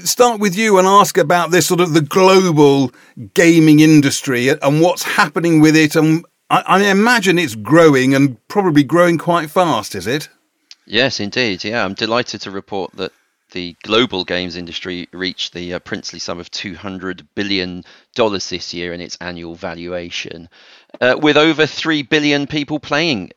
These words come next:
Speaker 2: games now across the world, which is an amazing stat, and it's nice to meet those big benchmark numbers. The U K absolutely plays its part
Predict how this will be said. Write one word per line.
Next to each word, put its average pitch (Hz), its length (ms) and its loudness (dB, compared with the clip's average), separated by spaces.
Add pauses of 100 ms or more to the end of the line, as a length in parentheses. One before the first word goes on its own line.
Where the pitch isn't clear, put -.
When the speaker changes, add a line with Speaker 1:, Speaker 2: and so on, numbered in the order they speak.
(140)
Speaker 2:
games 82 520 -6
now 82 460 -14 (520)
across - 280 -6
the 98 80 -10
world, 87 220 -4
which 113 180 -8
is 110 40 -10
an 123 60 -4
amazing 120 400 0
stat, 85 340 -6
and 101 80 -10
it's 85 120 -12
nice 113 220 -2
to 107 100 -8
meet 107 120 -2
those 92 160 -2
big 92 280 -8
benchmark 87 600 -6 (120)
numbers. 76 600 -8 (220)
The 113 80 -6
U 175 120 0
K 131 180 -2
absolutely 131 540 -4
plays 95 320 -4
its - 140 -12
part - 500 -6